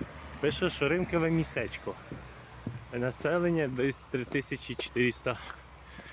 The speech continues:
чоловік. Іду по такому бугрі. Тут починається містечко. Переважно, е, тільки приватні такі будиночки.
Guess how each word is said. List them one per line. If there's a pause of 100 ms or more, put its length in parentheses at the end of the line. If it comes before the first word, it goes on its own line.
(140)
чоловік. (3250)
Іду
по
такому
бугрі. (2500)
Тут
починається
містечко. (1160)
Переважно, (1120)
е,
тільки
приватні
такі
будиночки.